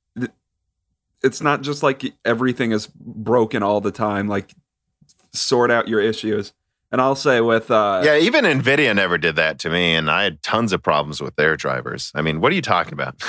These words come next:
Speaker 2: <laughs>
Speaker 1: Uh, yeah, oh, yeah. I mean, I remember when I was using a five sixty Ti, and, uh, I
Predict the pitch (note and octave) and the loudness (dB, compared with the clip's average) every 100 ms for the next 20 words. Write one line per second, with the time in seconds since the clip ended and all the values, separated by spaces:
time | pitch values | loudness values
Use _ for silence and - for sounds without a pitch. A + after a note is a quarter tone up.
0 | - D#3 C3+ - G#2+ _ _ _ _ G#2 | -4 -4 -2 -4 -4 _ _ _ _ -2
1 | A2 B2 A2+ G2 G2+ G#2 G#2 G2+ G2+ G2+ | 0 2 2 0 -2 -2 -2 -2 -2 -2
2 | G2 G2 F#2+ G2 F#2 G2 F#2+ F2 - F#2+ | -2 -2 0 -2 -2 -6 -6 -6 -2 -4
3 | F#2 G#2 F#2+ - F#2 F#2+ F#2+ F#2+ F2+ F#2+ | -4 -8 -8 -8 -8 -4 -4 -4 -6 -6
4 | F2+ F#2 - _ F2+ F#2 | -6 -8 -12 _ -6 -4